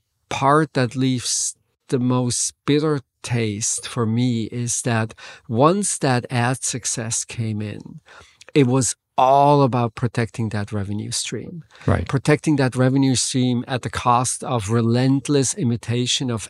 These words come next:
Speaker 1: anything that was out there, of an M and A strategy that basically said, "We're not gonna think of the next thing ourselves. We're just really watchful to buy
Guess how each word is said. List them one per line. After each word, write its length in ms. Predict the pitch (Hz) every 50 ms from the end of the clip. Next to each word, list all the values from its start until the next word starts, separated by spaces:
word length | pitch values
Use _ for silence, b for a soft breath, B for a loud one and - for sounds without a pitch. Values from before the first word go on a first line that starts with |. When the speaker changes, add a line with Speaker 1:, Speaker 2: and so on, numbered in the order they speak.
| -
Speaker 1:
anything 560 | - 131 131 135 139 139 120 - - 139 123
that 180 | 117 117 104 104
was 200 | 110 113 113 -
out 260 | 104 104 113 123 135 -
there, 280 | - 156 156 160 190 196 - B B B B B B B B B
of 160 | 135 127 110
an 120 | 135 131
M 160 | 127 127 127
and 100 | 127 120
A 220 | 123 123 131 143 143
strategy 800 | - - - - 135 131 135 131 139 135 120 - 139 139 135 135
that 260 | 117 127 113 113 101
basically 540 | - 123 127 127 117 - 139 - - 127 123
said, 420 | 107 - 131 123 120 120 117 113 104
"We're 120 | 113 120
not 180 | 117 127 131 -
gonna 400 | - 143 135 127 123 123 117 107 - - - -
think 280 | - - - 139 131 139
of 120 | 131 -
the 100 | - 127
next 240 | 120 127 123 - -
thing 240 | - 131 123 120 123
ourselves. 680 | 120 117 117 120 - - 175 165 156 151 139 113 - -
We're 160 | 127 120 113
just 320 | - - 135 120 - -
really 340 | 120 120 135 143 147 139 131
watchful 640 | 123 110 117 120 127 131 - - - 135 131 120 113 B B B B B
to 100 | - 143
buy 440 | 117 98 - 127 117 131 135 139 139